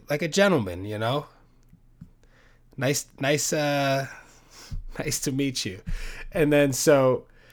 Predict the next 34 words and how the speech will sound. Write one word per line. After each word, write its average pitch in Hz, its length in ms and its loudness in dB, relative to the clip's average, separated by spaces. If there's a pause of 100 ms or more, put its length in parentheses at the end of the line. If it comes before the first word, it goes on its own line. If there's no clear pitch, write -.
he 160 200 2
leaves. 139 640 2 (760)
She 180 960 4 (120)
apparently 131 680 4
goes 135 420 6 (120)
into 160 320 4
the 165 100 4
bathroom, 123 600 4
finds 139 640 2
the 160 100 2
condom 147 420 0
in 131 120 0
the 113 80 -4
trash, 110 580 -4
and 123 80 -12
starts 139 300 -4
trying 143 180 -4
to 120 60 -2
squeeze 135 440 -2
sperm 139 500 2
out 120 200 -6
to - 60 -8
put 139 240 -4
it 127 80 -2
inside 135 360 0
her 131 80 0
so 131 60 -4
she 143 140 -2
can 147 80 0
get 135 160 -2
pregnant 170 340 4
by 151 140 4
Drake's 170 280 2
child. 214 440 8